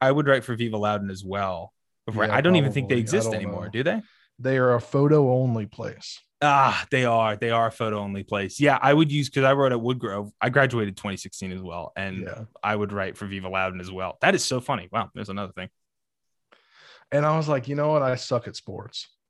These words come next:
Speaker 2: This is after I broke my wrist freshman year. I came back. It was, I was playing basketball, freshman basketball at Heritage. Came back,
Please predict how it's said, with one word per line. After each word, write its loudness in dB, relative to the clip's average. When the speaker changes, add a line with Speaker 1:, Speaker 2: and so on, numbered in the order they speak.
Speaker 2:
This -2
is -4
after 2
I 4
broke 2
my 2
wrist -2
freshman -2
year. -4
I -6
came -4
back. 0
It -10
was, -6
I 0
was -2
playing -2
basketball, -4
freshman -10
basketball -10
at -8
Heritage. -10
Came 0
back, 0